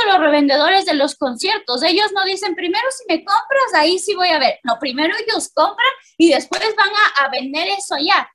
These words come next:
Eso, hasta, hasta un revendedor de un concierto piensa como empresario. Ya, lo que nosotros hacemos acá es lo mismo.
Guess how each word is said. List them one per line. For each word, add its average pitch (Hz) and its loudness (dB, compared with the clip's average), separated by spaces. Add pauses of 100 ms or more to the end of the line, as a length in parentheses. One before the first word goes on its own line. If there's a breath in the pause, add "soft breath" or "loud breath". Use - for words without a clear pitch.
(100)
Eso, 349 0
hasta, 330 4
hasta 359 -2
un 427 -8
revendedor 381 -2
de 370 -4
un 392 -4
concierto 370 -4
piensa 285 -2
como 262 -2
empresario. 220 -2 (320)
Ya, 285 4
lo 285 6
que 311 0
nosotros 359 0 (100)
hacemos 392 -2
acá 311 2
es 320 0
lo 349 0
mismo. 403 -2